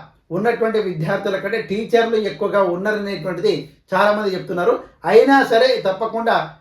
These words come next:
టీచర్ల సంఖ్య కంటే విద్యార్థుల సంఖ్య ఉన్నటువంటి దాంట్లో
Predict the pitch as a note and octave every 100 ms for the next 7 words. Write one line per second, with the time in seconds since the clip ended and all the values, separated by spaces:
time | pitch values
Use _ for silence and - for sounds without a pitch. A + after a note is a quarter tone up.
0 | _ A3 A#3+ A#3+ A#3 A3 G#3 G3+ G#3 G#3
1 | G#3 G#3 F3+ G3+ G3+ G3+ F#3+ F#3+ F#3 G3
2 | F#3+ F#3+ F#3 F#3+ F3 F3+ A3+